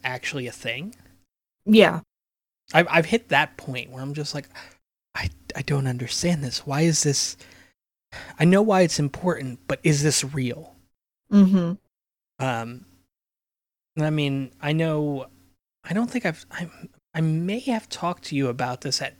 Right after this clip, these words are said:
Speaker 1: some point in the past, but doing a, um, a special episode where we basically just watch Bryan Danielson and, and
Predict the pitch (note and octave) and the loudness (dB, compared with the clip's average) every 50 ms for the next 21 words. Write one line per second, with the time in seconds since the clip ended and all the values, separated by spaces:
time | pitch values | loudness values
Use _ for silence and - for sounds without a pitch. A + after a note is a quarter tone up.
0 | _ _ - - - - - - - D3 C#3+ D#3 D3+ - - E3 D3+ D3 C#3+ C#3 | _ _ -12 -6 -4 -4 -4 -2 -2 -2 0 -2 -2 -4 -4 -4 -2 -2 -2 -2
1 | C3+ C3 B2 - - C3+ C3 B2+ B2+ A#2+ - - - - C3+ C3 - _ _ - | -2 -4 -6 -8 -6 -4 -4 -4 -4 -6 -10 -16 -14 -14 -14 -14 -14 _ _ -20
2 | - _ _ _ _ _ _ _ _ _ _ _ _ _ - - D#3+ D#3+ E3 D#3 | -20 _ _ _ _ _ _ _ _ _ _ _ _ _ -2 0 2 2 2 0
3 | D#3 D3+ C#3+ C#3 C#3 C#3 C3+ C3+ C3+ C3 B2+ B2 B2 B2 B2 B2+ B2+ - - _ | 0 -2 -2 -2 -2 -2 -2 -2 -2 -2 -4 -4 -6 -8 -10 -12 -14 -18 -20 _
4 | _ _ - - C#3+ C3 A#2+ B2 - _ _ - - - - - - B3 - - | _ _ -8 -6 -4 -4 -4 -8 -12 _ _ -16 -10 -8 -8 -6 -6 -6 -6 -4
5 | - - C#3 - C3 C3 - C3 A#2+ - - C3+ B2+ B2 A#2+ B2+ B2+ B2+ C3+ C#3 | -4 -4 -2 -2 -2 -2 -2 0 0 0 2 2 -2 -2 -2 -4 -4 -4 -4 -4
6 | C3 C#3 C#3 D3 C#3 - - C#3+ C3+ C#3+ C#3 - - C#3+ C3 B2+ B2+ B2+ - - | -2 0 0 0 0 0 -2 -2 -2 -2 -2 -4 -4 -4 -4 -2 -2 -4 -4 -6
7 | - - - - - - - _ - - D3 C#3+ C3+ C3+ C#3 C3+ C3 C3 C3 C3 | -6 -8 -8 -12 -18 -20 -20 _ 0 2 4 4 4 4 2 2 2 2 2 2
8 | C3+ B2+ A#2+ - - C3+ B2 A#2+ A#2+ A#2 A#2 B2 B2 C3 B2+ B2+ A#2+ A#2 | 0 -2 -2 -4 -4 -4 -4 -4 -4 -6 -6 -6 -6 -6 -6 -6 -6 -8